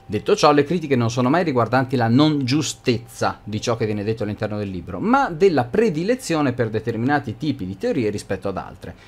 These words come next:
che comunque sono tra le più accreditate. Ora, gli elementi filosofici che vengono introdotti da Harari sono estremamente interessanti e utilissimi anche per fare filosofia oggi. Avere in mente determinati tipi di assunti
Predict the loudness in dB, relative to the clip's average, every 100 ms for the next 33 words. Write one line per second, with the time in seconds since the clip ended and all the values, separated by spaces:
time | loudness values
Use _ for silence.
0 | 0 2 4 4 4 2 4 2 2 0
1 | 2 0 0 -2 -4 0 2 2 -4 -16
2 | -18 -20 -20 -20 -20 -20 -20 4 10 10
3 | 10 2 6 6 6 0 0 -2 2 2
4 | 4 2 2 -2 0 2 4 2 0 0
5 | 0 0 2 4 4 2 2 4 4 4
6 | 0 2 2 4 4 0 0 0 0 -2
7 | -4 -4 -4 -4 -4 -2 2 0 0 -2
8 | 0 -2 -2 2 2 2 0 2 0 2
9 | 0 0 2 2 2 0 -2 -4 -6 -10
10 | -10 -12 -10 -6 -2 0 0 2 2 2
11 | 0 -2 -6 -6 -4 0 0 0 -6 -6
12 | -6 -4 -4 -4 -6 -4 -2 -2 -4 -12